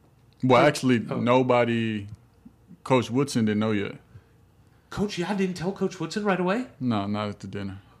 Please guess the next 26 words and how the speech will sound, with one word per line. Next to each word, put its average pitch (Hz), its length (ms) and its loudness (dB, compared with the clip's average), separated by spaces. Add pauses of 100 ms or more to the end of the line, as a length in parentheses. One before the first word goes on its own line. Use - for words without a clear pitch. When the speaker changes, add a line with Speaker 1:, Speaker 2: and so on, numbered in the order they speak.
(580)
Speaker 2:
Oh, 294 380 4
my 240 260 2 (200)
God. 320 440 2 (160)
That 302 140 2
must 330 220 2
have 339 80 -2
been 294 180 -4
killing 392 400 4
him. 175 200 -2 (200)
So - 160 -2
then 226 180 0
did, 175 220 -2
did 185 160 2
he 196 140 0
let 151 260 0
you 135 180 0
tell 202 220 2
Coach 220 260 0
Woodson? 254 380 -2 (720)
Speaker 1:
Yeah, 127 360 4
we 113 140 -2
told 117 220 2
him 104 120 0
the 98 80 -2
next 95 220 -8
day. 101 220 -4